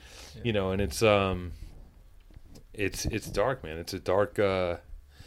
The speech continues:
Speaker 2: I think it's a truly dark time, you know, and I just don't know,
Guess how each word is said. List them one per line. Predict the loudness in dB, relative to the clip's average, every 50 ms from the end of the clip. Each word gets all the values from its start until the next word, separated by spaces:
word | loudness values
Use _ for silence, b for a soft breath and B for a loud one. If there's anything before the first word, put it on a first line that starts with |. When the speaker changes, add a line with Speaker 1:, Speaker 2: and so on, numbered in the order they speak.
| B B B B B B
Speaker 2:
I | 0 2
think | 2 2
it's | 2 0
a | -2
truly | -4 -4 -4 -2 0 2 2 4 4 4 4
dark | 4 4 4 2 0
time, | 0 -2 -2 -2 -2 -4 -8 -12 -16 -18 -10 -6
you | -4 -4
know, | -2 -2 -2 0
and | 0 -2
I | -2
just | -2 -2 -2 -2 -2 -2
don't | -2 -2 -2 -2 -4
know, | -4 -2 0 0 0 0 0 -2